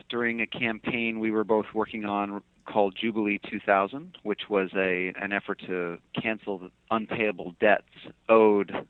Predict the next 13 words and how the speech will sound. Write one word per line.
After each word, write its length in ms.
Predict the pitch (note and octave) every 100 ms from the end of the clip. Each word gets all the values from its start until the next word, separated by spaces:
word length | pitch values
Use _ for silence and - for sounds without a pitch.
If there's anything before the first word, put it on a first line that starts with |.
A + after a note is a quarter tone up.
| _
from 160 | G#2+ F#2+
African 420 | G#2 - B2 A2
countries 440 | A#2+ A2 - A#2+ G#2+ -
to 440 | A2+ G2+ G2 F#2+
rich 200 | G2 G#2+ G2
institutions. 720 | G2 G2 - G2 - E2+ F2+ _ _ _ _ - - _ _
Um, 540 | - G#2+ G#2 G2+ G2 G2
and, 500 | A#2+ A2 G2+ G#2 G2+ - -
you 100 | A2+
know, 160 | E2 -
at 120 | G#2+
that 200 | - A2
time, 600 | - A#2+ A2+ A2 G2+ G2